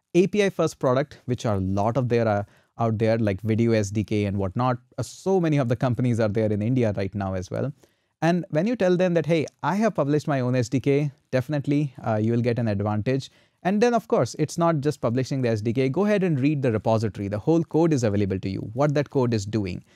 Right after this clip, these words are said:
as well as some of the interesting tools like Stainless, uh, A I. So go ahead and check out this Stain-,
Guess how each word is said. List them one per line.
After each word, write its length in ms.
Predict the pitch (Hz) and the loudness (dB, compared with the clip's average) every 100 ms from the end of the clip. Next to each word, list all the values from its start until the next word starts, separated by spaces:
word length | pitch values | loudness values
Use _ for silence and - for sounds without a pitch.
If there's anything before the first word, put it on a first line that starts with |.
| _ _ | _ _
as 160 | 139 147 | 0 2
well 100 | 165 | 2
as 140 | 170 | 0
some 160 | - 147 | -2 -2
of 60 | |
the 60 | 139 | 0
interesting 460 | 135 127 127 - 127 | -2 -2 -4 -4 -2
tools 400 | 190 151 - - | 0 0 -2 -4
like 260 | 113 - | -4 -4
Stainless, 560 | - 117 107 107 104 - | -8 -2 0 0 -2 -6
uh, 300 | 110 104 101 - | -4 -2 -4 -4
A 160 | 107 101 | -4 -2
I. 100 | 113 - _ | -4 -8 _
So 140 | - 139 | -4 2
go 140 | 170 | 2
ahead 180 | 160 147 | 2 0
and 120 | 135 | -2
check 200 | 151 135 | -2 0
out 140 | 131 | 0
this 140 | 123 120 | 0 -4
Stain-, 320 | - 120 | -2 -2